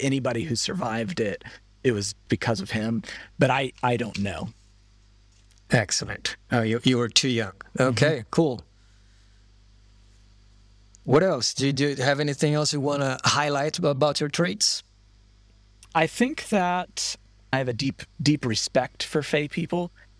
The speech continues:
Speaker 1: Um,
Speaker 2: Right.
Speaker 1: but I don't have a whole lot of connection,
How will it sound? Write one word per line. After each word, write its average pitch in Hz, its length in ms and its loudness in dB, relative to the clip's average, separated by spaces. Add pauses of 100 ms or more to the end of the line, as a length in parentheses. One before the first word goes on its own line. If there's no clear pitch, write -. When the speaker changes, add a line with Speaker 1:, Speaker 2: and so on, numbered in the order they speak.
(260)
Speaker 1:
Um, 135 260 4
Speaker 2:
Right. 113 380 2
Speaker 1:
but 139 120 6
I 147 80 2
don't 170 180 0
have 175 120 0
a 151 60 -2
whole 156 200 0
lot 151 160 0
of 143 100 -4
connection, 131 480 -2